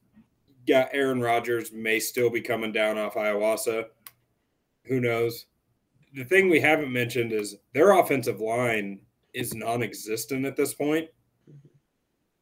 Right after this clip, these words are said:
It's gonna be a, I, I just feel this is gonna be a long day for Tom Brady. I, I think there's guys that still have, st-, holding a bit of a grudge. Just, it's, it's been two years, but they're still, still upset,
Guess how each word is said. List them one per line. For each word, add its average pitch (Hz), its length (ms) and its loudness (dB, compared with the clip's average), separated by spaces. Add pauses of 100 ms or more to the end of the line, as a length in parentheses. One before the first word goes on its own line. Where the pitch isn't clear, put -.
(320)
It's 165 120 0
gonna 190 200 0
be 135 160 0
a, 113 80 2
I, 104 60 -6 (540)
I 170 120 8
just 170 220 2
feel 143 180 4
this 123 120 0
is 120 60 -2
gonna 123 140 2
be 113 80 0
a 101 60 -2
long 107 320 -2
day 107 140 4
for 110 120 -4
Tom 110 280 0
Brady. 120 280 4
I, 202 80 4
I - 140 2
think 196 220 4
there's 160 160 4
guys 135 240 6
that 120 120 -2
still 127 260 2
have, 117 360 2 (720)
st-, - 280 -10
holding 202 260 6
a 127 40 -4
bit 143 140 6
of 131 60 0
a 127 60 -2
grudge. 131 480 0 (920)
Just, - 320 0 (160)
it's, - 520 0
it's 156 160 -8
been 160 240 0
two 160 140 0
years, 139 340 2
but 123 160 -6
they're 139 140 0
still, 127 480 0
still 123 280 -2
upset, 113 440 -4